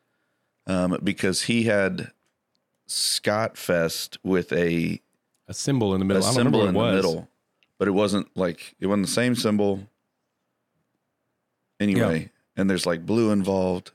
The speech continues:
Speaker 1: And
Speaker 2: Yeah.
Speaker 1: I was like, "Are you serious?" <laughs> But
Speaker 2: Wow.
Speaker 1: at the same time, I don't know. He, I, I think they, they,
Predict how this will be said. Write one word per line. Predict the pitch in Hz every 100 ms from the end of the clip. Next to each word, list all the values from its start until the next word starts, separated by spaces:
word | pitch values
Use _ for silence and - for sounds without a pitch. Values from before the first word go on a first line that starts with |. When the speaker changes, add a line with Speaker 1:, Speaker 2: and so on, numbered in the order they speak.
| _ _ _ _
Speaker 1:
And | 87
Speaker 2:
Yeah. | 87 117 -
Speaker 1:
I | 92
was | 90
like, | 90 82 - - _ _ _ _ _
"Are | 101 98
you | 95 90
serious?" | - - 143 170 202 254 - - - - _ _ _ _
<laughs> | - - 233 - - -
But | 120 120 95
Speaker 2:
Wow. | 110 - 107 - -
Speaker 1:
at | 120
the | 107
same | 123 117
time, | 104 98 92 - -
I | 101
don't | 98 90
know. | 87 87
He, | 98 98 -
I, | 98 -
I | -
think | 95 120 113 - _ _ _ _ _ _ _ _ _ _
they, | 127 127
they, | 104 127 127